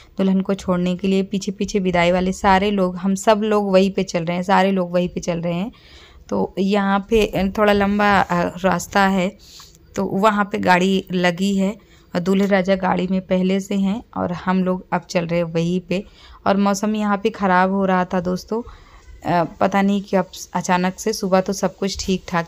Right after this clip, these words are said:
था। तो ये देखिए दोस्तों, विदाई के बाद एक और रस्म बचती है। इस रस्म को, अ, में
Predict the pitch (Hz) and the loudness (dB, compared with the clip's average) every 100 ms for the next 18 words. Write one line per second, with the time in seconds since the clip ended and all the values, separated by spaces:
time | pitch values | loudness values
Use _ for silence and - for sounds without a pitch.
0 | - 226 - - - - 226 214 196 190 | -4 -8 -8 -20 -12 -2 2 2 0 0
1 | 202 190 - 208 202 196 196 214 214 196 | -2 -2 -2 -2 2 4 4 2 2 2
2 | 190 - 180 185 - 190 208 202 202 196 | 2 0 -4 -2 2 4 6 4 2 2
3 | 180 180 202 190 208 - - - - 220 | 2 0 0 2 2 -2 -16 -16 -4 -2
4 | 233 202 196 202 202 196 214 214 - - | 0 0 2 0 0 2 2 2 -2 -20
5 | - - - - - - 185 175 175 190 | -20 -20 -20 -20 -20 -6 -2 0 2 2
6 | 208 185 | 0 -2